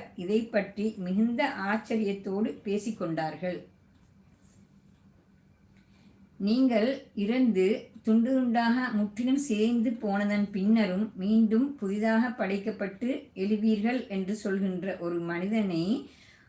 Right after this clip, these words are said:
உங்களுக்கு காட்டட்டுமா? அல்லாஹ் மீது இட்டுக்கட்டித்தான் அவர் சொல்கிறாரா, அல்லது அவரை ஜின் தீண்டியுள்ளதா?" சூரா சப, முப்பத்தி நாலாவது அத்தியாயம்,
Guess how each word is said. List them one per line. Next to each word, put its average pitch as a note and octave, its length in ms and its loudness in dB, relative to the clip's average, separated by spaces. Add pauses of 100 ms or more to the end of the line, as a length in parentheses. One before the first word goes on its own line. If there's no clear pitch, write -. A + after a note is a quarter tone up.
(200)
உங்களுக்கு A3 540 2
காட்டட்டுமா? F3+ 720 -2 (460)
அல்லாஹ் F#3+ 460 -2
மீது F3+ 480 -2 (300)
இட்டுக்கட்டித்தான் G#3 960 -2 (160)
அவர் F#3 480 -2
சொல்கிறாரா, F3+ 640 0 (220)
அல்லது E3+ 440 -4
அவரை F#3 560 -4 (120)
ஜின் A3+ 320 0
தீண்டியுள்ளதா?" E3 720 -2 (1160)
சூரா G3 600 -6 (1400)
சப, F3 480 -6
முப்பத்தி F#3+ 500 -6
நாலாவது F#3 480 -2
அத்தியாயம், F3+ 640 -4